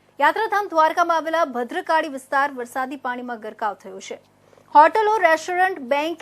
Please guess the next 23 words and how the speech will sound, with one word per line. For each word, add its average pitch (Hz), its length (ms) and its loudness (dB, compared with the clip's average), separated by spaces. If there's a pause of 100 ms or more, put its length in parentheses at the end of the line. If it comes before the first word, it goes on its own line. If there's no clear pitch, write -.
એ 285 100 -6
ટી 302 120 -10
એમ, 311 220 -4
રહેણાંક 277 440 -4
વિસ્તાર 277 400 -2
સહિત 285 380 -6
વરસાદી 269 480 -2
પાણીમાં 262 480 -4
ગરકાવ 233 360 -2
થયા 196 280 -12
છે. - 200 -14 (480)
દ્વારકા 262 320 2
પાસેના 277 400 0
ખોડિયાર 294 540 2
ચેકપોસ્ટ 311 720 -6
પાસે 285 380 -2
હાઈવે 294 460 0
રોડ 277 200 -4
પર 285 220 -4
પાણી 277 340 -4
ફરી 262 280 -6
વળ્યા 202 320 -8
છે. - 200 -12